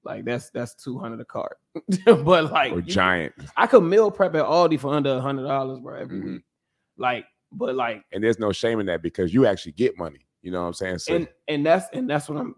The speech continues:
Speaker 1: and bro, like, that's what I'm saying. That's why it's so fucked up, bro. You know, the average person, bro, like, is living check to check, bro. What, most,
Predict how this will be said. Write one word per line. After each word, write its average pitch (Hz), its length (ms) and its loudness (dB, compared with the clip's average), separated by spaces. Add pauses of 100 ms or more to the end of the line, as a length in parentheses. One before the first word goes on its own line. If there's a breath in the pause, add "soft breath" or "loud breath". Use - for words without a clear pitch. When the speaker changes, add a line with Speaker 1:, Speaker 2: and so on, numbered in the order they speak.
(140)
Speaker 1:
and 143 140 -10
bro, 147 160 -6
like, 135 180 -8
that's 139 200 -10
what 147 100 -10
I'm 127 80 -10
saying. 139 320 -4
That's 143 160 -2
why 139 140 2
it's 123 100 -4
so 127 140 -4
fucked - 280 -10
up, - 120 -8
bro. 123 160 -6
You 135 100 -2
know, 143 140 0
the 127 180 -4
average 139 340 0
person, 151 360 0
bro, 131 140 -2
like, 135 240 -6
is 117 120 -10
living 131 240 0
check 131 240 -8
to 117 100 -18
check, 123 260 -8
bro. 120 160 -8
What, 127 200 -4 (380)
most, 151 420 0